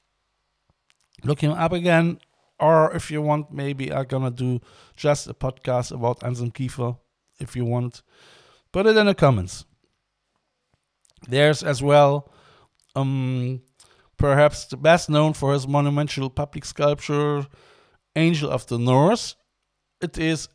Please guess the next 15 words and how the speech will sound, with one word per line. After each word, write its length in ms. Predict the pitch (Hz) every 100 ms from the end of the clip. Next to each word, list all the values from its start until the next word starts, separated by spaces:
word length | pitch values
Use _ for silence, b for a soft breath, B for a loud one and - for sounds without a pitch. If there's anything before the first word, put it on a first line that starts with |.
| -
Anthony 480 | 160 156 151 143
Gormley. 680 | 135 113 104 92 78 71 80 82 _ _ _ _ _ _ _ _ _ _ _ _ _ B B B B B B B B
So 460 | - 127 117 110 _ _ _ _ _ _
he 360 | - 175 220 -
often 340 | 143 - 117
engaged 680 | - 110 120 110 104 - -
with 200 | - -
the 100 | 110
human 360 | 113 135 131
form 580 | 135 - 123 123 123 139
in 140 | 131
a 60 | 120
way 440 | 113 117 113 110 160
that 260 | 113 110 - - -
evokes 640 | 107 107 107 104 107 -